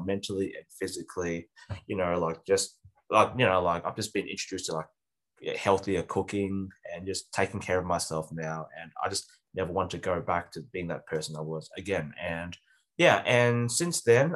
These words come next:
um, I've just been continuing just to live a healthy lifestyle. Like, I go to the gym, I do jujitsu. A few weeks ago, I signed up for, um, calisthenics.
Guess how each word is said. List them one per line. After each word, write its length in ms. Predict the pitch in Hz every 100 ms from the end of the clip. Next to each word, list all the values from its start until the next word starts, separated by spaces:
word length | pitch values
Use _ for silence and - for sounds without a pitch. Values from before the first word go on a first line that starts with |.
| -
um, 440 | 123 117 113 110 -
I've 120 | 135
just 160 | 123 -
been 160 | 110
continuing 640 | 107 101 107 104 101 98 87
just 260 | 101 -
to 300 | 95 87 87 _ _ _
live 320 | 95 107 101 - -
a 400 | 90 92 90 82
healthy 220 | 113 110 90
lifestyle. 440 | 107 - 78 71
Like, 100 | 82 - 76
I 80 | -
go 100 | 95
to 100 | 85
the 60 |
gym, 400 | 80 131 135 135 - _
I 100 | 82
do 140 | 82 82
jujitsu. 560 | - 110 - 120 120 - _ _
A 40 | -
few 160 | 139
weeks 220 | 117 131 104
ago, 360 | 98 95 92
I 120 | - 98
signed 300 | 110 101 101
up 100 | -
for, 380 | 101 90 90 90 87
um, 360 | 90 80 78 _ _ _ _ - - -
calisthenics. 720 | 110 98 - 113 135 151 -